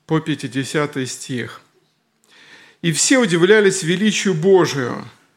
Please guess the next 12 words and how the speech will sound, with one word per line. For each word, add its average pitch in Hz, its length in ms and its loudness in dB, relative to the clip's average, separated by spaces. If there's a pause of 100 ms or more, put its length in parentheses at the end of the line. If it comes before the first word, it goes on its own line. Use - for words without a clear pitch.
(320)
Когда 175 400 4
же 180 140 0
все 185 260 0
дивились 175 540 2
всему, 190 340 2
что - 160 -2
творил 160 460 2
Иисус, 254 580 -4 (400)
Он 185 160 2
сказал 196 440 2
ученикам 185 600 0
Своим: 123 600 -6